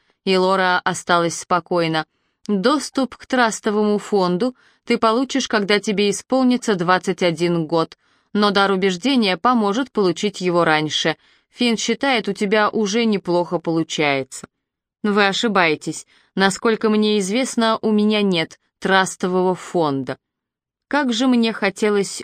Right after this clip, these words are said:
уколоть эту высокомерную особу, воткнуть иголку в ее самое уязвимое место. Решила, стало быть, избавиться от ребенка, а заодно и наследство получить. Что ж,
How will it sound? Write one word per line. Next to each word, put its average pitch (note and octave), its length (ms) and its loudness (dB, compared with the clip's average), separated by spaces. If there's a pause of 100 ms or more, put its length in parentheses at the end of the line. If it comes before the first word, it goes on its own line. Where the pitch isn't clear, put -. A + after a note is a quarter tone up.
уколоть E3+ 720 0 (320)
эту A3+ 320 0
высокомерную E3+ 1040 0
особу, E3 720 -2 (280)
воткнуть G#3+ 680 0
иголку B3 500 -2
в G#3 60 -2
ее G#3+ 280 -2
самое A#3 540 0
уязвимое E3+ 960 0
место. E3 600 -2 (440)
Решила, G#3 580 0
стало A3+ 360 -2
быть, B3+ 220 -2
избавиться F3+ 640 0
от D#3+ 120 -4
ребенка, D#3+ 680 -2 (320)
а G3+ 140 2
заодно F#3 500 2
и A#3+ 140 0
наследство E3+ 880 -2
получить. E3 580 -2 (240)
Что G#3 380 -2
ж, - 160 -6